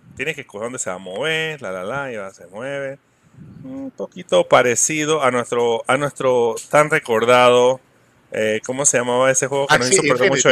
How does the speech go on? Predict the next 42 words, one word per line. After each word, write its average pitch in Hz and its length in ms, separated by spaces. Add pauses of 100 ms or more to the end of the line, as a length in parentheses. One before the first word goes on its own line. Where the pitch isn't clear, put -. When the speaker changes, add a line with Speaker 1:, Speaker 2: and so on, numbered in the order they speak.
(140)
Speaker 1:
dinero? 127 260 (120)
Ese 127 280
mismo, 107 280 (380)
Axie 131 280
Infinity. 117 520 (640)
Ahí, 104 160
¿qué, 104 180
qué 101 80
hace 104 140
aquí? 104 180
Que - 120
este 110 100
video 104 100
no 104 80
está 107 120
disponible, 104 440 (120)
respeta. - 380 (460)
Bueno, 113 220
tú 127 80
escoges 143 280
tu 120 120
lugar 135 400
y - 20
bueno, 92 220 (380)
más 123 100
o 131 60
menos 123 260
es 113 60
así. - 180 (640)
Seguimos, 104 460
señores. 90 500 (960)
Ahí 110 120
para 117 140
la, 98 180 (260)
vamos 107 160
a - 20
ver 113 80
cómo 113 160
pasó 117 320
esta 110 180
vaina. 113 400
Listo. 101 320